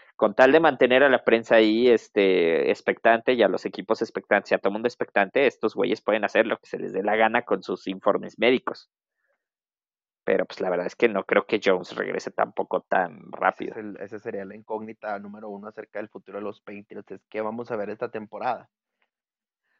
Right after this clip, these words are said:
Speaker 2: La pregunta número dos, John, es, ok, ya vimos que parece que los corredores está bien, parece que la línea ofensiva ahí va,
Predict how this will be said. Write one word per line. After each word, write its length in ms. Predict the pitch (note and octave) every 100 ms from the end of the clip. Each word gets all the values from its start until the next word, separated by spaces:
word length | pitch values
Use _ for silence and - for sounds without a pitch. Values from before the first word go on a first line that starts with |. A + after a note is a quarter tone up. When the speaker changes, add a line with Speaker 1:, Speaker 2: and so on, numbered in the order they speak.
| _
Speaker 2:
La 120 | E3
pregunta 280 | F#3 G#3 C4+
número 220 | D#4 D4+
dos, 360 | D3 E3 F3+ - C3+
John, 300 | D3+ C#3+ - _ _ _ -
es, 460 | D#3+ E3 D#3 _ _ _ _ _ _ _ _ _ _ _ _ _ _ _
ok, 200 | G3 E3 B2 -
ya 240 | C3+ E3
vimos 480 | G3+ G3 G#3+ G#3+ _
que 240 | - C#3
parece 420 | - B2 B2 - -
que 160 | C3
los 240 | A2 A2+ -
corredores 480 | A#2+ A#2 A2+ C#3
está 240 | A#2+ - A#2
bien, 380 | G#2+ G2+ D3 _ _ _ _
parece 320 | G#2+ A2 C#3+
que 80 | D3+
la 80 | A#2+
línea 220 | A2 C#3+
ofensiva 460 | C#3+ A2+ A2 A2+ -
ahí 140 | B2
va, 360 | A2+ G#2+ C#3